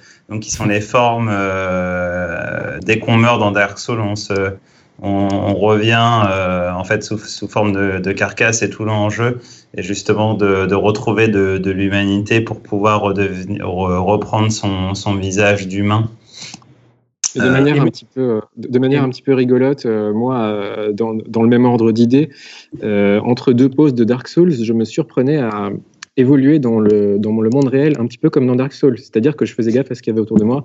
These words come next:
Speaker 2: que j'ouvrais pas le frigo de la même manière qu'avant, <laughs> ouais. Que j'étais en alerte, quoi.
Speaker 1: Le frigo allait t'attaquer.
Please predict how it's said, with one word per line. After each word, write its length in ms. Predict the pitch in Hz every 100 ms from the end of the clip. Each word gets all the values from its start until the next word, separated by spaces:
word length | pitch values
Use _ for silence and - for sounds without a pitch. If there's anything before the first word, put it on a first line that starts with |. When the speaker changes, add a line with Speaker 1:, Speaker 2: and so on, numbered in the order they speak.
| - _ _
Speaker 2:
que 100 | 113
j'ouvrais 320 | 117 113 117
pas 120 | 120
le 60 | 156
frigo 300 | - 135 139
de 60 |
la 80 | 139
même 140 | 131 127
manière 260 | 123 123
qu'avant, 320 | - 113 127 170 -
<laughs> 240 | - - 143
ouais. 160 | 135 - - - 151 180 147 - - 240 180 175 151
Que 160 | 143 127
j'étais 260 | 127 123
en 80 | 156
alerte, 320 | 143 143 143 _
quoi. 40 | _ _ _ _ _ -
Speaker 1:
Le 80 | 113
frigo 300 | 113 107 117
allait 260 | 117 110
t'attaquer. 580 | 110 110 101 95 117 123